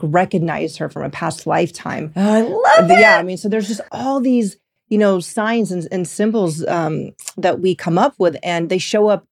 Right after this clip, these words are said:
Speaker 1: as synchronicities or, again, something that triggers a memory. So for you, there was a, all the dates with Javier.
Speaker 2: Yeah.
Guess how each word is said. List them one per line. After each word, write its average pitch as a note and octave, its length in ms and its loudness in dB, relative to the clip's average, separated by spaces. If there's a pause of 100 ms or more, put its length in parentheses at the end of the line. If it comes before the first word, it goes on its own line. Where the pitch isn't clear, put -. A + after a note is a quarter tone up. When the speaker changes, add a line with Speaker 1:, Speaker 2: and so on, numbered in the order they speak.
Speaker 1:
as E3+ 320 -4
synchronicities F3+ 920 -2
or, E3 100 2
again, D#3 320 -2
something E3+ 360 -4
that D#3+ 100 -2
triggers D#3+ 340 -2
a D#3+ 40 -2
memory. G3+ 300 2
So E3+ 220 -4
for E3+ 180 -4
you, E3+ 560 2 (360)
there F3+ 120 -2
was F3 140 -2
a, E3+ 60 0 (360)
all G3 160 4
the F3+ 100 0
dates - 500 -2
with E3 100 -12
Javier. E3+ 240 -4
Speaker 2:
Yeah. E3+ 380 2